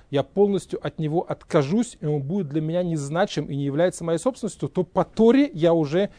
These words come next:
ничего не нарушаю. При этом мудрецы, при всём при этом, да, обязали убрать хамец из нашего владения, обязали проверить дом, но это закон из слов мудрецов. По Торе, если я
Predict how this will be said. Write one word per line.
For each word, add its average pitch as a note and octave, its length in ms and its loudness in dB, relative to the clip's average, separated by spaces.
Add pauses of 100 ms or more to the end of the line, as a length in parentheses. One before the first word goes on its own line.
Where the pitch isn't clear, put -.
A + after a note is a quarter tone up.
(140)
ничего C#3 520 0 (140)
не C3+ 100 -2
нарушаю. A#2+ 460 -4 (1120)
При F3 140 8
этом B3+ 340 8
мудрецы, F#3+ 800 2 (240)
при C#3 100 0
всём G3 300 0
при E3+ 140 2
этом, B2+ 280 0
да, E3 160 6
обязали C#3+ 640 4
убрать D3 480 0
хамец C3 560 -2
из A#2+ 120 -8
нашего B2 300 -6
владения, D#3 580 0 (220)
обязали C3 440 0
проверить C3+ 580 0
дом, A3 280 8 (180)
но D3 120 0
это A3+ 160 2
закон G#3+ 400 2
из F3+ 160 -6
слов F#3+ 220 -2
мудрецов. D#3 380 -4
По C#3 120 0
Торе, A3 340 2
если E3+ 300 0
я D#3+ 280 4